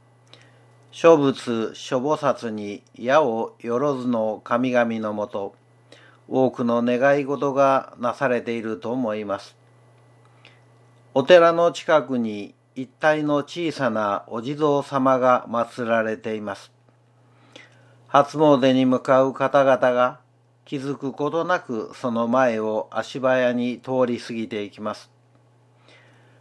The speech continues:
柔和な笑顔のお地蔵様は通り過ぎる人々に、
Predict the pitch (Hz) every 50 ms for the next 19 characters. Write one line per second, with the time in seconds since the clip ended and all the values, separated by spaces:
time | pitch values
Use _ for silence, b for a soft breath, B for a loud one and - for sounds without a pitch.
0 | b b - 120 123 147 170 165 160 156 156 151 151 151 147 151 151 151 143 139
1 | 135 131 131 123 123 123 123 123 - - 123 131 120 131 131 120 127 123 123 120
2 | - 131 127 120 117 117 117 117 117 113 110 - - _ _ _ _ _ - -
3 | 139 139 135 135 135 120 - - 131 131 135 123 123 117 - - 147 131 123 120
4 | 113 - 123 120 113 120 127